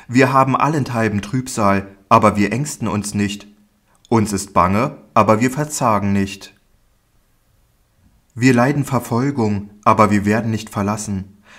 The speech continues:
Wir werden unterdrückt, aber wir kommen nicht um und tragen um alle Zeit das Sterben des Herrn Jesu an unserem Leib,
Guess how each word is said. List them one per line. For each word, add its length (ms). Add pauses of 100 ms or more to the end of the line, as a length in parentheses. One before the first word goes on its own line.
(140)
Wir 180
werden 260
unterdrückt, 680 (260)
aber 240
wir 140
kommen 240
nicht 220
um 340 (540)
und 180
tragen 380
um 120
alle 240
Zeit 360
das 100
Sterben 380
des 240
Herrn 180
Jesu 380
an 100
unserem 400
Leib, 380